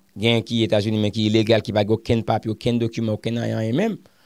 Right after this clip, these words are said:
laisse ça, m'a dit, bon, là, la vie, moun sa yo, bagay, moun sa yo, vraiment menacé, parce que avec Donald Trump, bagay là,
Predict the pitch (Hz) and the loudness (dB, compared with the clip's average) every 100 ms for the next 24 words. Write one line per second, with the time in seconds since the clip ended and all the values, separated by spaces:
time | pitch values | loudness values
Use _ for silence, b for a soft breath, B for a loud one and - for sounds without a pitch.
0 | b - 104 101 131 110 101 107 101 95 | b -2 0 2 2 2 0 -4 -4 -4
1 | 95 98 135 143 - 113 117 101 131 123 | 0 2 2 0 -4 -10 -6 -2 2 2
2 | 120 120 107 117 135 123 92 87 123 131 | 0 -2 -4 -2 -4 -6 -6 -2 0 0
3 | 120 117 104 92 120 151 151 151 143 127 | 0 -2 -2 -2 -2 0 0 0 0 -2
4 | 151 151 b b b - 101 - 113 - | -4 -4 b b b -10 -8 0 0 2
5 | 101 107 127 151 131 110 - 165 - _ | 4 2 4 4 4 2 0 -2 -2 _
6 | 101 104 101 104 104 | -4 0 2 2 0